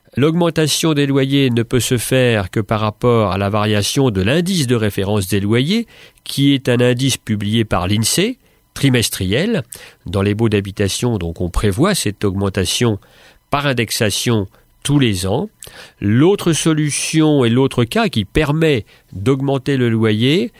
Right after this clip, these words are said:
c'est celui dans lequel le propriétaire a réalisé des travaux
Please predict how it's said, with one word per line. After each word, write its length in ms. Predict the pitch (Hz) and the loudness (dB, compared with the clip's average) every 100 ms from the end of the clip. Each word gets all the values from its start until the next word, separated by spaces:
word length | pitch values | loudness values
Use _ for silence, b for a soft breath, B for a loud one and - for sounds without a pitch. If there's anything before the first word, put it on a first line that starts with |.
| b - | b -12
c'est 200 | - 135 | -4 -2
celui 640 | - 147 139 165 202 220 | 2 0 2 0 0 -4
dans 260 | 147 131 131 | -4 -2 -2
lequel 520 | 123 127 143 170 180 | -2 -2 0 2 0
le 200 | 117 143 | 0 0
propriétaire 680 | 156 160 - 127 117 165 180 | 0 -2 0 0 0 0 0
a 80 | 131 | 0
réalisé 460 | 127 135 143 175 | 0 2 2 2
des 140 | 131 117 | 0 -4
travaux 480 | - 120 131 190 | -2 -2 2 0